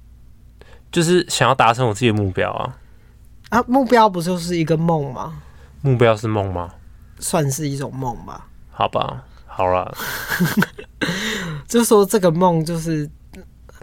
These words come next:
Speaker 1: 但是也是为了未-，未来。
Speaker 2: 然后你就要特地跑去那个菲律宾。
Speaker 1: 呃，
Speaker 2: 你，
Speaker 1: 因为台湾没有这种环境啊。
Speaker 2: 你那时候的想法是什么？
Speaker 1: 台湾有这种环境吗？没有啊。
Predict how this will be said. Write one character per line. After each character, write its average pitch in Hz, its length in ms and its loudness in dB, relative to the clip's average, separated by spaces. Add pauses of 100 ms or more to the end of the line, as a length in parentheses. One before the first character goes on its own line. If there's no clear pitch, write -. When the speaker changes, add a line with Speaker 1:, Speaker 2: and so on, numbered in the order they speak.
(160)
Speaker 1:
但 196 140 6
是 214 140 2
也 151 140 8
是 147 140 2
为 175 180 8
了 123 100 8
未-， 123 320 8
未 131 160 6
来。 92 340 0 (1160)
Speaker 2:
然 180 100 0
后 196 120 6
你 202 40 4
就 180 80 4
要 180 80 4
特 196 200 -2
地 170 120 0
跑 147 200 -6
去 147 300 -4 (100)
那 165 120 0
个 131 380 -8 (580)
菲 165 200 2
律 151 200 -4
宾。 120 160 -12 (1000)
Speaker 1:
呃， - 100 -6
Speaker 2:
你， 190 280 2
Speaker 1:
因 156 100 6
为 202 80 8
台 214 180 6
湾 156 140 8
没 185 80 4
有 135 80 6
这 - 60 4
种 156 120 6
环 98 160 2
境 113 260 2
啊。 - 0 -
Speaker 2:
你 - 0 -
那 107 60 4
时 - 20 4
候 98 40 0
的 - 20 -2
想 - 20 -10
法 - 60 -12
是 - 80 -20
什 - 760 -20
么？ - 80 -18
Speaker 1:
台 123 120 2
湾 139 160 4
有 123 100 4
这 117 80 2
种 120 80 4
环 101 140 0
境 104 180 -2
吗？ 92 80 -2
没 92 160 -2
有 98 120 2
啊。 - 200 -6